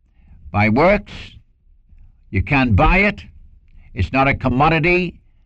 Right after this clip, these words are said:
on the market. It is something that can only, only, only come through relationship.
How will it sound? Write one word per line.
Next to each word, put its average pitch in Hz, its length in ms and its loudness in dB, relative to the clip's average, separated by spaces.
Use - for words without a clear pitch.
on 110 160 0
the 113 80 2
market. 151 420 0
It 110 100 -4
is 101 160 2
something 147 440 0
that 104 240 -2
can 98 240 -2
only, 165 680 0
only, 151 680 -2
only 139 500 -2
come 120 600 -2
through 120 260 -2
relationship. 104 960 -2